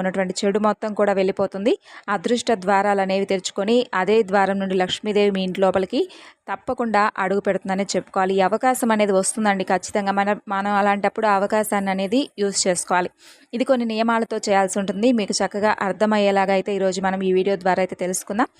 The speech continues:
వీడియోకి అయితే ఒక లి-, లైక్ ఇచ్చి సపోర్ట్ చేయండి. మనకి ఇరవై ఐదో తారీఖున అమావాస్య కాబట్టి ఈ అమావాస్య ఏంటంటేనండి చాలా శక్తులతో కూడుకొని వస్తుందన్నమాట. కాబట్టి చక్కగా ఈరోజు ఏంటంటే ఉదయాన్నే నిద్రలేచి ఇంటిని వాకిలి శుభ్రం చేసుకొని, అలాగే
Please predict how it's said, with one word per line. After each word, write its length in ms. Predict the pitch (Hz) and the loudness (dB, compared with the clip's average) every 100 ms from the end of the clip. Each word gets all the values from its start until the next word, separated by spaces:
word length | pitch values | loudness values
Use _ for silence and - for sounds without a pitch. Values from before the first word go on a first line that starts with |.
| - - 214 | -20 -6 0
వీడియోకి 260 | 226 226 208 | 0 0 -2
అయితే 100 | 208 | -2
ఒక 60 | 196 185 | -2 -4
లి-, 180 | - - 196 | -6 -4 0
లైక్ 220 | 190 202 214 | 0 0 -6
ఇచ్చి 140 | 214 208 | -4 -4
సపోర్ట్ 280 | 190 196 - | -4 -4 -4
చేయండి. 300 | 202 190 208 392 - - - | -2 0 0 -2 -6 -12 -4
మనకి 140 | 233 226 | -4 0
ఇరవై 140 | 247 294 | 2 2
ఐదో 120 | 269 247 226 | 2 0 -2
తారీఖున 320 | 214 208 202 196 | -4 -2 0 2
అమావాస్య 400 | 208 202 190 214 | 4 4 2 0
కాబట్టి 260 | 196 196 - 226 | 0 0 -2 -2
ఈ 40 | 196 | 0
అమావాస్య 460 | 202 208 196 196 | 2 2 2 -2
ఏంటంటేనండి 520 | 185 196 185 190 190 214 196 | 0 -2 0 -2 -2 -2 0
చాలా 200 | 196 214 208 | 0 0 -4
శక్తులతో 360 | - 202 202 196 | -6 -6 -6 -4
కూడుకొని 300 | 190 185 190 180 | -4 -4 -4 -6
వస్తుందన్నమాట. 500 | - 190 180 185 185 - _ - _ - | -4 -4 -2 -2 -4 -8 _ -20 _ -4
కాబట్టి 260 | 220 226 233 | -2 -2 -4
చక్కగా 300 | 214 220 220 214 | -4 0 0 2
ఈరోజు 220 | 202 208 202 | 0 0 0
ఏంటంటే 240 | 190 190 202 | 0 0 0
ఉదయాన్నే 380 | 190 202 202 196 185 | 2 2 2 0 -2
నిద్రలేచి 480 | 180 202 196 185 240 - | 0 0 0 0 -2 0
ఇంటిని 260 | 202 196 214 190 | -2 0 0 2
వాకిలి 320 | 180 190 190 185 | 2 0 -2 -2
శుభ్రం 260 | 185 196 196 | -2 -2 -2
చేసుకొని, 420 | 190 185 202 196 196 - - - | -2 -2 -6 -6 -8 -14 -16 -4
అలాగే 300 | 208 226 220 | 0 2 2